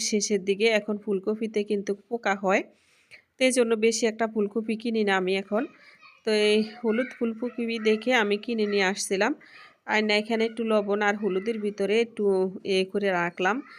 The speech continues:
যাতে যদি ভিতরে কোনো পোকা টোকা থাকে, বের হয়ে যাবে। তো আপনারা যদি এই সময় যে ফুলকপিটা খান, চাইলে ওই, এইভাবে একটু হলুদ আর একটু লবণ দিয়ে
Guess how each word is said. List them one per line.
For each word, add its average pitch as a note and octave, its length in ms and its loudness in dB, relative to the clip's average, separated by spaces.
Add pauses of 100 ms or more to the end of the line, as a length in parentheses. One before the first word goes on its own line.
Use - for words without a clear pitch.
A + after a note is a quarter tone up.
(240)
যাতে G#3 360 2
যদি G#3+ 240 -4
ভিতরে G3 380 -2
কোনো G3+ 220 -2
পোকা G#3+ 300 -4
টোকা G3 300 -6
থাকে, G3 340 -8
বের G3+ 220 2
হয়ে F#3 280 0
যাবে। E3+ 320 -4 (420)
তো - 120 -2
আপনারা A3+ 400 0
যদি A3+ 260 -4
এই A3 140 2
সময় G#3 380 -2
যে G#3 160 -2
ফুলকপিটা G#3+ 680 -4
খান, G3 360 -4
চাইলে F#3+ 380 -2
ওই, G3 120 0 (240)
এইভাবে G3 440 -2 (1160)
একটু A3 240 -4
হলুদ A3 460 2
আর G#3 140 4
একটু G#3+ 220 -4
লবণ G3+ 340 0
দিয়ে G3+ 220 2